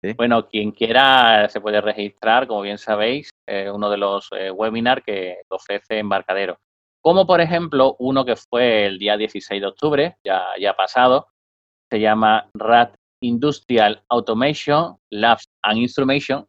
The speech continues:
Speaker 2: <laughs>
Speaker 1: Sí.
Speaker 2: Perdona, el inglés lo estoy practicando un poquito. <laughs> Al final es, bueno, cómo trabajar con autómatas, con P C L, con, o P L C, no me acuerdo ya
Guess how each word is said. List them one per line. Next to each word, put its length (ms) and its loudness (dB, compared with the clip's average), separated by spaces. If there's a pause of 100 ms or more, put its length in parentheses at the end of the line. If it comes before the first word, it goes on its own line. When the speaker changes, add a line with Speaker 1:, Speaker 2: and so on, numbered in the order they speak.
Speaker 2:
<laughs> 760 -12
Speaker 1:
Sí. 240 -6
Speaker 2:
Perdona, 480 2
el 100 2
inglés 340 2
lo 60 4
estoy 180 0
practicando 500 2
un 80 -2
poquito. 420 0
<laughs> 1500 0 (680)
Al 120 4
final 400 4
es, 340 6
bueno, 280 2
cómo 400 2
trabajar 500 4
con 160 0
autómatas, 920 2
con 240 -6
P 120 -6
C 340 -4
L, 720 -2
con, 460 -8 (160)
o 120 -10
P 100 -2
L 140 -4
C, 240 -6
no 100 -8
me 60 -10
acuerdo 280 -8
ya 160 -10